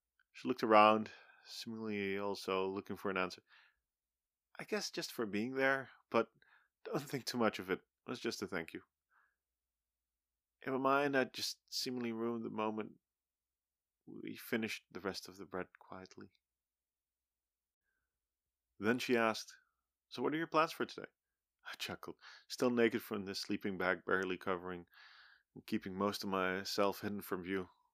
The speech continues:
"First I have to find my clothes," I replied. Very casually, my friend replied, "Well, I know where they are,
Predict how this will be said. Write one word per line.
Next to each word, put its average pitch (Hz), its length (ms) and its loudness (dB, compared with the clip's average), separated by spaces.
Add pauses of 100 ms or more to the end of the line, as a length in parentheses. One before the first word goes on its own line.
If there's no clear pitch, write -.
"First - 280 -4
I 107 40 -2
have 98 180 -8
to - 80 -12
find 92 260 0
my 87 120 -8
clothes," 101 400 -2
I 95 60 -2
replied. 82 500 -6 (1120)
Very 110 160 6
casually, 107 400 6
my 98 100 0
friend 95 240 -2
replied, 87 380 -2 (480)
"Well, 85 400 0
I 90 100 2
know 127 220 -2
where 104 100 0
they 82 160 -4
are, 90 340 -6